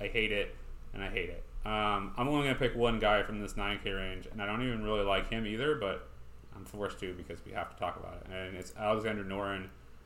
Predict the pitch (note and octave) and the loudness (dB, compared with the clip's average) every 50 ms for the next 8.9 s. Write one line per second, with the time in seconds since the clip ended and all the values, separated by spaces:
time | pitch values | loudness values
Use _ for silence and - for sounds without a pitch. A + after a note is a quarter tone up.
0 | - - - - - A2 A2 A2 A2+ A2+ A2+ A2+ A2 A2 - - - - - - | -16 -16 -16 -8 -2 2 4 6 6 8 6 6 4 4 0 -4 -8 -10 -10 -6
1 | G#2 G#2+ A2 A2+ A2+ A2 G#2+ - - - - - - - E3+ A#3+ C4+ B3 D3 B2 | -2 0 0 2 2 2 0 0 -2 -6 -14 -12 -4 0 2 4 4 4 4 4
2 | A#2 G#2 F#2+ G2 G#2 A#3 - - - - - - - - - - - - - - | 2 2 2 2 2 2 2 0 -4 -14 -16 -16 -12 -10 -10 -8 -8 -8 -10 -10
3 | - - - - - - - - D#3 D3 F#3+ G#3 F#3 D#3+ - F#3 F#3 F#3 F#3+ F#3+ | -12 -12 -14 -14 -14 -10 -4 -2 2 4 4 4 4 4 4 4 6 6 6 4
4 | F#3+ - G#3 D#3+ C3 C3 B2 B2 B2 B2+ B2+ B2 B2 D#3+ E3 D#3+ - C#3+ D3 C#3 | 4 2 2 2 2 2 4 4 4 4 4 4 6 8 10 10 10 8 4 0
5 | B2+ C3 C#3 C#3+ C#3 B2+ C3 C3 C3 C3 C3 B2+ A#2 B2 B2+ B2+ A#2+ A#2 G#2+ G#2 | 0 2 2 2 2 2 2 2 2 2 2 2 2 2 2 2 2 0 0 0
6 | A2+ A#2 A#2 A#2 A2 - - - - - - - - - - A#2+ A#2+ B2+ B2 - | 2 2 2 2 0 0 -4 -8 -10 -10 -10 -12 -12 -8 -4 -2 0 0 -2 -2
7 | - - A#2 G#2+ G#2+ - - - - C3 B2 A#2+ A2+ A2+ G2+ F#2 F2+ F#2+ G2 - | 0 0 0 0 0 -2 -6 -8 -6 -2 0 2 2 2 2 2 2 0 -2 -4
8 | - - - - - - - - - G#2 G#2 G#2 G2+ G2+ G2+ G2 G2 F#2+ | -8 -14 -16 -16 -16 -14 -14 -12 -8 -6 -6 -6 -4 -4 -6 -6 -6 -8